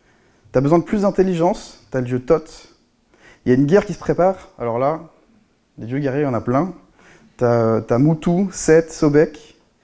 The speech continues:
Et alors, le dernier exemple, euh, parce qu'il y en a plein, on va pas tous les citer, mais t'as le dieu Khnum, alors lui, ce qu'il fait durant toute ta vie, c'est qu'il prépare ton cas. C'est ton double spirituel qui va survivre après ta mort dans un autre monde.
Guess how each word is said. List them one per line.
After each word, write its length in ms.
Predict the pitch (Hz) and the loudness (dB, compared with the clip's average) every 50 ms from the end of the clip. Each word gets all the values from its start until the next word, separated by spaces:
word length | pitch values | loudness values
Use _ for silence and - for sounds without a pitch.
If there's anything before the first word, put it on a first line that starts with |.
| _ _ _ _ _ _ _ _ _ _ _ _ | _ _ _ _ _ _ _ _ _ _ _ _
Et 60 | - | 2
alors, 80 | 131 131 | 4 4
le 60 | 143 | 6
dernier 220 | 165 185 190 190 190 | 6 4 6 6 4
exemple, 460 | 180 175 160 165 190 233 - - - - - _ - | 4 4 2 0 0 0 -4 -8 -16 -20 -20 _ -6
euh, 220 | 123 127 120 117 110 | -2 0 0 0 -2
parce 180 | 117 - - | -6 -10 -8
qu'il 100 | - 127 | -6 -4
y 40 | 123 | -2
en 60 | 113 | -2
a 60 | 107 | -2
plein, 220 | 104 - 147 151 151 | -2 0 -2 0 0
on 40 | 135 | -2
va 80 | 113 | -4
pas 80 | 107 107 | -6 -8
tous 140 | - - - | -12 -8 -8
les 80 | 117 | -8
citer, 380 | - - 110 - 135 143 143 - - - - _ - _ - | -8 -8 -6 -6 -6 -6 -6 -10 -18 -20 -20 _ -14 _ -2
mais 80 | 127 | 0
t'as 160 | 127 156 147 | 4 4 4
le 60 | 147 147 | 4 2
dieu 140 | 147 151 | 0 -2
Khnum, 440 | 147 - 175 175 202 214 160 120 107 107 - _ _ _ _ _ _ _ _ _ - - | 0 2 4 4 4 4 2 0 -4 -8 -16 _ _ _ _ _ _ _ _ _ -4 0
alors 140 | 120 123 139 | 2 4 4
lui, 240 | 147 170 190 226 254 | 4 4 2 0 0
ce 80 | 240 - | -2 -6
qu'il 160 | - 165 151 | -8 -10 -4
fait 280 | - 175 190 247 277 - - - _ | 0 0 0 0 -4 -8 -18 -18 _
durant 160 | 127 139 160 - | -6 -6 -4 -4
toute 160 | 190 - - | -6 -4 0
ta 100 | 160 151 | 0 0
vie, 100 | 156 202 | 0 0
c'est 140 | - 143 139 | -4 -4 -6
qu'il 100 | - - | -4 -6
prépare 300 | - - - - - - | -2 -2 -2 -2 -2 -2
ton 140 | 147 143 | -4 -4
cas. 220 | 143 - 131 131 131 - _ _ _ _ _ _ _ _ _ _ _ _ _ _ _ _ _ _ _ _ | -2 -2 -4 -4 -4 -8 _ _ _ _ _ _ _ _ _ _ _ _ _ _ _ _ _ _ _ _
C'est 220 | - - 127 131 | -8 -6 -6 -2
ton 120 | - 147 143 | 0 2 2
double 380 | 139 127 185 220 208 175 156 | 2 4 2 2 4 4 2
spirituel 580 | 151 - - 185 185 170 160 - - 165 185 202 | 0 0 0 0 2 2 0 0 2 2 0 2
qui 80 | - - | 2 0
va 140 | 123 131 | -2 -2
survivre 360 | 127 - 151 143 156 175 160 143 | 0 -2 -2 0 0 0 0 -2
après 200 | 135 - 151 135 | -2 -2 -2 0
ta 160 | 139 135 127 | 0 0 2
mort 160 | 135 156 165 | 2 2 2
dans 120 | 131 123 | 0 0
un 80 | 123 120 | -2 -2
autre 180 | 123 151 - - | -2 -4 -4 -4
monde. 260 | 120 120 110 104 104 | -4 -4 -4 -6 -8